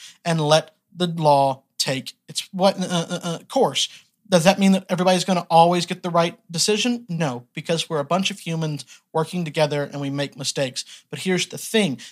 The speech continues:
This is one of the most accurate and one of the mo-, fairest systems to ever grace our planet. But what's happening in sanctuary cities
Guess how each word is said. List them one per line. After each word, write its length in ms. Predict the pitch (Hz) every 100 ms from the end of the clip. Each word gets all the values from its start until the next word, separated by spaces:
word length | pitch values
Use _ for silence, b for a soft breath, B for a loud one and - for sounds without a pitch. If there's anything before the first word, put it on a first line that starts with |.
| -
This 180 | 170 190
is 140 | 165
one 120 | 175
of 100 | 165
the 60 | 156
most 300 | 156 147 - -
accurate 560 | 170 170 196 196 - b b -
and 220 | 160 165
one 100 | 160
of 60 |
the 80 | 147
mo-, 100 | 147 -
fairest 680 | - - 180 190 180 -
systems 600 | - 190 - 180 170 147 -
to 140 | - - -
ever 480 | 185 170 175 160 b _ 151
grace 500 | 160 165 156 - - _
our 120 | 151 143
planet. 540 | - 220 165 - - _ _ _ _ _ _ _ _ _ _ _ _ _ _ _ -
But 160 | 180 170
what's 320 | 190 - -
happening 420 | 240 262 233 208
in 80 | 180
sanctuary 460 | - 185 185 185 196
cities 480 | - 110 - -